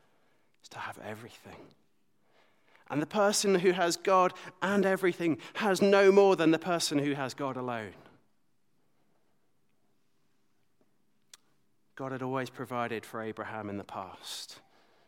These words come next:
Abraham had no reason to stop trusting him now. So was it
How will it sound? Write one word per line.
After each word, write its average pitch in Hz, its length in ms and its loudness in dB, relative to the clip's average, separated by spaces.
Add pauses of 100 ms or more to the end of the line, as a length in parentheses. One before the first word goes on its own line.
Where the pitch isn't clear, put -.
(540)
Abraham 117 540 -8
had 110 180 -14
no 110 140 -6
reason 104 420 -10
to 110 80 -18
stop - 300 -12
trusting 98 460 -16
him 104 180 -14
now. 98 360 -16 (2250)
So 170 140 -4
was 180 240 2
it 185 160 -2